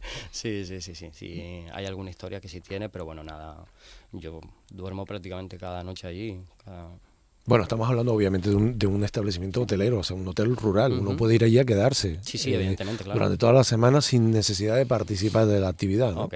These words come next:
Speaker 1: sí, correcto. Es un, es, este espectáculo lo, lo, lo ofrecemos, eh, no digo fines de semana, sino cuando tenemos un grupo lo suficientemente importante, pues, para ofrecer la actividad, teniendo en cuenta que, bueno, los actores cobran, eh,
Speaker 2: Sí,
Speaker 1: los
Speaker 2: sí,
Speaker 1: gastos
Speaker 2: claro.
Speaker 1: hay que cubrirlos y demás, o sea, no,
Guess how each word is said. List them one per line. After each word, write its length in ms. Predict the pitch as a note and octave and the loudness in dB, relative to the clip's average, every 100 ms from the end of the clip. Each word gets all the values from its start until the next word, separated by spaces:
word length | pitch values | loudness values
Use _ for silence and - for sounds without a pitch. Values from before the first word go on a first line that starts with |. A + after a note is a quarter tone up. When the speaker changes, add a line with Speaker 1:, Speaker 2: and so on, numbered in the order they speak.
| G#2 | -6
Speaker 1:
sí, 220 | - G#2+ | -6 -10
correcto. 360 | G2 D#2+ G#2 G2 | -10 -8 -8 -6
Es 100 | G2 | -4
un, 360 | A#2 A#2 A#2 A#2 | -4 -4 -4 -6
es, 240 | A2 A2+ - | -8 -10 -10
este 260 | C3 B2+ C#3 | -8 -8 -8
espectáculo 440 | C3+ A#2+ C3 D3 | -8 -4 -4 -2
lo, 200 | C#3+ A#2+ | 0 0
lo, 640 | A#2 G#2 G2+ G2 F#2+ C2+ - | 0 -4 -4 -6 -8 -14 -10
lo 120 | G#2+ | -8
ofrecemos, 560 | G2+ A2 A2 B2 D3 C#3 - - | -6 -6 -4 -2 -2 -4 -14 -20
eh, 140 | - - | -20 -8
no 180 | C3 D3 | -4 -2
digo 140 | D#3 | -2
fines 220 | C#3 C3 | -4 -4
de 40 | A#2 | -4
semana, 320 | A#2 C#3+ C#3+ | -4 -6 -6
sino 200 | A2 F#2+ | -8 -10
cuando 180 | G2+ F#2 | -10 -8
tenemos 260 | G2+ G#2 | -8 -8
un 100 | A2+ | -8
grupo 260 | G2+ G2 G#2+ | -10 -10 -10
lo 80 | G2+ | -10
suficientemente 1120 | - - A2 G2+ G#2 G#2 - G#2 G2+ G2+ G2 | -14 -12 -12 -10 -10 -10 -10 -10 -8 -8 -10
importante, 500 | F#2+ F#2+ G#2 G2 G2 | -12 -14 -14 -12 -12
pues, 160 | G#2+ A2+ | -12 -12
para 160 | G2 F#2 | -12 -12
ofrecer 320 | F2+ F#2 F#2+ | -12 -14 -12
la 160 | F#2 | -12
actividad, 440 | F2+ - F2+ G#2 A#2+ | -14 -14 -12 -12 -12
teniendo 240 | F#2 F2+ | -12 -12
en 60 | F2+ | -12
cuenta 240 | F#2+ F#2 | -14 -14
que, 140 | F#2+ F#2 | -12 -12
bueno, 260 | F2+ G#2+ F2 _ _ _ - | -12 -14 -16 _ _ _ -16
los 100 | E2 | -14
actores 340 | - F2 F2 | -14 -14 -16
cobran, 420 | - G#2+ A2 A#2 - | -12 -10 -8 -10 -12
eh, 120 | F#2 - - - - _ _ _ _ - - | -16 -18 -20 -20 -20 _ _ _ _ -16 -6
Speaker 2:
Sí, 140 | G2 | -2
Speaker 1:
los 80 | G#2+ | -2
Speaker 2:
sí, 60 | G#2+ | -2
Speaker 1:
gastos 180 | A2 G#2 | -2 0
Speaker 2:
claro. 140 | A2+ | -2
Speaker 1:
hay 100 | G2+ | -4
que 100 | G2+ | -10
cubrirlos 540 | G2+ G2 A2 A2 B2+ A2 | -12 -10 -8 -8 -10 -10
y 40 | |
demás, 300 | G2+ F#2+ G#2+ | -10 -10 -10
o 40 | |
sea, 180 | F#2+ F#2 | -12 -12
no, 380 | F#2 G2 G2 G2 | -10 -8 -8 -10